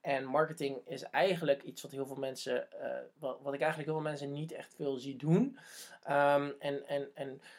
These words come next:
weet je, veel, je wilt gewoon dat mensen eigenlijk naar jou toe komen omdat ze herkennen in jou.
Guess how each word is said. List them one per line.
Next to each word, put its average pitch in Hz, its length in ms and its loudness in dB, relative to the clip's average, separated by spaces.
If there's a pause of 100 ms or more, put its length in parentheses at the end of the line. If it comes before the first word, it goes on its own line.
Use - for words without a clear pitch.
(220)
weet - 120 -6
je, 160 140 4
veel, 180 520 10 (120)
je 143 160 2
wilt 180 200 6
gewoon 165 260 6
dat 147 140 2
mensen 143 380 4
eigenlijk 143 300 2
naar 135 80 4
jou 127 200 2
toe 175 160 -4
komen 160 500 6
omdat 139 380 0
ze 135 80 -4
herkennen 127 600 0
in 113 140 -14
jou. - 300 -2